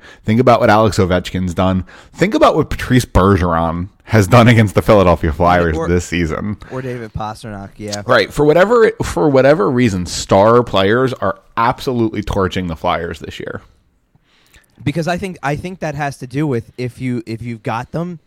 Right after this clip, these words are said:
Speaker 2: then you need them to be successful.
Speaker 1: Yep.
Speaker 2: You know, I, I don't think, you know, every team that's in, you know, if we just look at specifically every team that's in the East picture right now, you know, I, look, and I don't, I don't know if the Islanders have a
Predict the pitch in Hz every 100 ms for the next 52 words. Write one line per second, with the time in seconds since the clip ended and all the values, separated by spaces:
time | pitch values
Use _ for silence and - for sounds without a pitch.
0 | _ _ - 135 135 135 131 127 139 131
1 | 120 113 113 113 107 104 - 101 - 73
2 | - _ _ - 123 117 98 107 80 110
3 | 139 147 - 147 127 - _ _ _ 127
4 | 139 131 156 185 - 170 160 139 147 139
5 | 131 127 120 135 - - 180 180 - -
6 | - 147 - 165 139 113 92 - 123 139
7 | 135 - 135 127 120 - 113 110 107 _
8 | _ _ 120 113 123 127 _ _ _ 107
9 | 101 - 107 104 98 90 110 107 87 _
10 | _ _ _ _ _ _ _ _ _ _
11 | _ _ _ _ - 156 156 185 160 117
12 | - 127 170 170 131 - 175 185 156 139
13 | 135 139 135 127 135 123 117 113 110